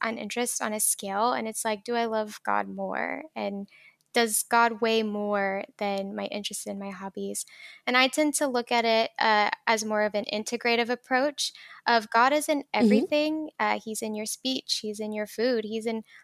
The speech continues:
Speaker 1: literally everything. And so it's not like, does God weigh more than cosplay? It's God is, like, a part of my cosplay. He's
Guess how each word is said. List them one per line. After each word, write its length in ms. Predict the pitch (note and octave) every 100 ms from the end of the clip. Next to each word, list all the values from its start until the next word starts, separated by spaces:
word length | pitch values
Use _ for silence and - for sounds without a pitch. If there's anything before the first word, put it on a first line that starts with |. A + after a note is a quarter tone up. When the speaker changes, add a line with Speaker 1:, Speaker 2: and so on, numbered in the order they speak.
| _
Speaker 1:
literally 320 | C4 D4 C4+
everything. 540 | - A3 A3+ A3 G#3 G#3
And 120 | A#3 G#3+
so 200 | A#3+ A#3+
it's 260 | A#3 -
not 320 | C4 C4+ -
like, 240 | A#3+ G#3+ -
does 220 | A3 G#3
God 240 | G#3 G#3
weigh 260 | G3+ G#3 G#3
more 540 | G3 G3+ G#3 G3 G3+ G3+
than 360 | G3+ G3 G3+ -
cosplay? 720 | - G3+ A#3 - G#3 G#3 G#3 -
It's 240 | A3 -
God 260 | - A3 A#3
is, 160 | A3
like, 220 | A#3 G#3 -
a 40 |
part 320 | - - G#3 G#3
of 160 | G#3+
my 120 | A#3+
cosplay. 460 | - E4 - E4+ E4+
He's 200 | B3+ G#3+